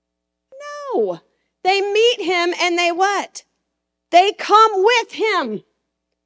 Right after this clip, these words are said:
to restore his kingdom because the king has returned. He will restore us. When the trumpet of the Lord will sound, the dead in Christ will rise up. Where is Zachary?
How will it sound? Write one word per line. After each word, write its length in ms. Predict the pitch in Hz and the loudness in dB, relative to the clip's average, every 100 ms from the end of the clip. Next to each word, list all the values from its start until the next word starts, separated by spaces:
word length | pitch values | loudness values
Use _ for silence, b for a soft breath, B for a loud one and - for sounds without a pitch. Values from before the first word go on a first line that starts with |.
| _ _ | _ _
to 220 | - 415 370 | 2 2 4
restore 800 | 330 320 - - 415 415 440 427 | 0 -2 -8 -4 0 2 0 0
his 260 | 320 330 | -4 -6
kingdom 640 | - 370 381 381 233 226 240 | -8 -4 -2 -2 -2 -4 -6
because 440 | 294 - 320 277 | -8 -2 -2 -2
the 120 | 285 | -8
king 540 | 254 - 381 403 392 359 | -12 -6 -2 0 -2 -2
has 280 | 302 294 277 | -4 -4 -6
returned. 680 | 294 294 320 320 262 180 - B B | -10 -8 -8 -6 -6 -8 -12 B B
He 220 | - 349 | -6 -2
will 200 | 359 359 | 0 -2
restore 560 | 302 302 - - 269 247 | -2 -2 -4 -2 -2 0
us. 380 | 247 320 370 - B | 2 2 -2 -8 B
When 160 | - 302 | -6 -4
the 60 | 277 | -4
trumpet 360 | 349 381 381 | -2 -2 0
of 140 | 330 247 | 0 2
the 120 | 285 | 0
Lord 360 | 269 311 349 | 4 4 4
will 160 | 285 269 | 0 -4
sound, 460 | - 269 247 247 233 | -2 -2 0 0 0
the 80 | |
dead 360 | 214 262 311 330 | 0 2 2 2
in 200 | 330 294 | -2 -8
Christ 520 | - 320 285 277 - | -2 0 2 0 -4
will 160 | 277 269 | -4 0
rise 300 | 269 277 269 | 2 0 0
up. 280 | 294 247 - _ _ _ _ _ _ _ _ _ | -2 -2 -6 _ _ _ _ _ _ _ _ _
Where 220 | 311 403 | 0 0
is 180 | 427 302 | 0 0
Zachary? 580 | 233 214 240 254 285 330 | 0 -2 -2 -4 -6 -8